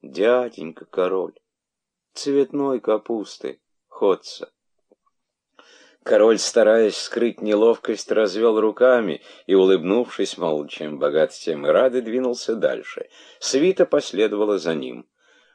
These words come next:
Мужская ее половина стала говорить о разложении нравов, которое начинает проникать и в среду маленьких крольчат. Женская же половина больше негодовала по поводу некоторых крольчих,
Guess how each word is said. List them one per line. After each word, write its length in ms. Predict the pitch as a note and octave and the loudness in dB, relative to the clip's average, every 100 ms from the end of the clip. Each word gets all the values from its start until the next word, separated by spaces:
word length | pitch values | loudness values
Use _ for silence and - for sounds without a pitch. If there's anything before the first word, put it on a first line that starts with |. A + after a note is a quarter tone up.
| _ | _
Мужская 760 | E2 G2+ - - - G#2+ G#2+ | 0 0 0 -8 2 4 6
ее 240 | G#2 G2+ G2+ | 6 6 4
половина 480 | G#2 F#2+ F#2 G2 F#2 | 4 4 4 0 -2
стала 340 | - G2+ F#2+ | 0 4 4
говорить 480 | E2+ F2+ F#2+ F2+ - | 4 4 2 -2 -4
о 140 | A2 | 2
разложении 800 | F#2 F#2 D2+ F2+ E2 F#2 F#2+ F#2+ | 4 4 2 2 4 2 2 0
нравов, 680 | F#2 F2+ F#2 F2+ E2 - - _ _ - _ | 2 2 4 4 2 0 -8 _ _ -20 _
которое 440 | G2 F#2+ F2+ F2+ | 0 4 6 4
начинает 520 | F2 - E2 F2+ D#2+ | 2 -4 -4 -2 -2
проникать 640 | - E2 D#2+ D#2 F2 F2 F#2+ | -2 -2 -2 -2 -2 0 -2
и 80 | |
в 80 | E2 | -6
среду 360 | - D2+ D#2 F2 | -6 -6 -2 -2
маленьких 720 | E2+ E2 E2+ D#2+ D2+ E2 - | -2 -2 -2 -4 -8 -10 -10
крольчат. 640 | - D#2+ D2+ - D2 - _ _ _ - _ - | -6 -4 -4 -6 -6 -6 _ _ _ -20 _ -2
Женская 680 | F2 G#2 D#3 D#3 - C#3+ | 2 4 2 0 -2 -2
же 140 | C3+ C3+ | 0 -2
половина 560 | C3 C3+ C3+ C3+ C3 - _ _ - | 2 2 2 -4 -8 -14 _ _ -16
больше 500 | D#2 A2+ B2 - A2+ | 2 4 4 0 -2
негодовала 640 | G#2+ G2 F#2+ F#2+ G2+ F#2 | 2 4 4 6 6 4
по 180 | - E2+ | 2 0
поводу 420 | F#2 E2+ D#2 D#2+ | 4 4 2 0
некоторых 680 | D#2+ D#2 D2 C#2+ D2+ D2 - | -2 -4 -4 -6 -2 -4 -4
крольчих, 760 | - D#2+ C#3 - - D4+ - | -2 0 0 -6 -8 -6 -8